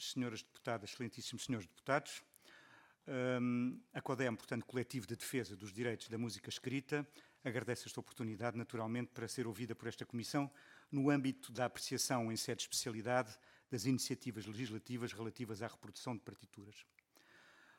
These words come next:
A codem encontra-se em fase final de constituição como entidade de gestão coletiva de direitos de autor e direitos conexos,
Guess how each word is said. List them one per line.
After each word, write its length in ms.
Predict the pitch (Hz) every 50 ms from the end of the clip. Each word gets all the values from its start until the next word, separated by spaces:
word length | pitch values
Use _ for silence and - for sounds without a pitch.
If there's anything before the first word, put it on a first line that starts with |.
| - - - - _ _ -
A 80 | 180
codem 520 | - - 185 165 190 202 202 208 208 - - -
encontra-se 520 | 180 170 156 - 160 143 - 147 - -
em 60 | 143
fase 300 | 123 - 139 123 - -
final 340 | - - 139 135 135 120 110
de 60 | -
constituição 680 | - - 113 - - - - 117 - - 151 151 160 175
como 240 | - - 135 117 123
entidade 460 | 120 - - 123 107 131 120 107 92
de 60 | -
gestão 320 | 107 104 - - 135 120
coletiva 500 | 104 - 123 120 117 - - 139 120 95
de 100 | 98 95
direitos 540 | 95 104 117 127 120 113 - - - - - -
de 140 | 110 98
autor 420 | 117 107 104 - - 127 120 110 101
e 60 | 104
direitos 300 | 95 101 101 95 - -
conexos, 580 | - 123 131 147 156 - - - - - -